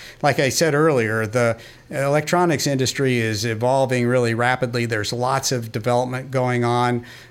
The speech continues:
Uh, what might have been a favorite op amp, uh, you know, thirty years ago for the first, uh,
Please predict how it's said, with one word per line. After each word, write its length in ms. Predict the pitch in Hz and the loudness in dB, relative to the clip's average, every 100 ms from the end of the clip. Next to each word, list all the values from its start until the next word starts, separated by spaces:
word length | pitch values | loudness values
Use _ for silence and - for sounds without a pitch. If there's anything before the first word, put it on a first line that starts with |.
| - | -4
Uh, 220 | 120 117 | -2 0
what 260 | 123 139 147 | 2 0 2
might 240 | 131 135 | 2 2
have 140 | 131 113 | 2 2
been 180 | 131 | 0
a 80 | 120 | 0
favorite 560 | - 135 127 123 120 - | 0 2 2 0 -2 0
op 300 | 123 127 131 | 0 0 0
amp, 320 | 123 120 - - - - | 0 0 -4 -20 -18 -6
uh, 380 | 113 113 113 135 | -2 0 -2 -4
you 160 | 147 135 | -4 0
know, 160 | 120 | 0
thirty 320 | 113 139 135 123 | 0 2 2 2
years 300 | 120 135 120 | 2 2 2
ago 260 | 120 123 | 2 2
for 160 | 120 127 | 0 -2
the 160 | 110 | -2
first, 540 | 104 143 127 113 - - | -2 0 0 -2 -4 -4
uh, 320 | 123 113 | -2 -2